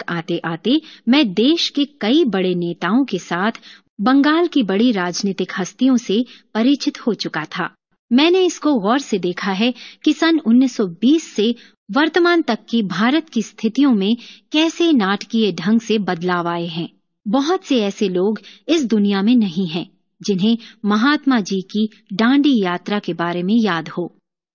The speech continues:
गांधी जी ने सन उन्नीस सौ तीस में सत्याग्रह का नारा दिया।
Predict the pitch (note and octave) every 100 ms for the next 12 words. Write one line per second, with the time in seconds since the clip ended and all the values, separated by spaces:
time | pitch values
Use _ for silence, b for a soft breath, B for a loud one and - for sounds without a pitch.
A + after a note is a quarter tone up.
0 | - C4 D4+ C#4 A#3 A3+ G#3+ A3+ B B
1 | - G3+ - A#3 B3 A#3 F3 - A3+ C#4
2 | - G3+ G3+ A3+ B B - E4 E4 -
3 | G#3 F#3 F3+ G#3+ F3+ G#3 A3 G#3 F3+ E3+
4 | F3 F3 C#3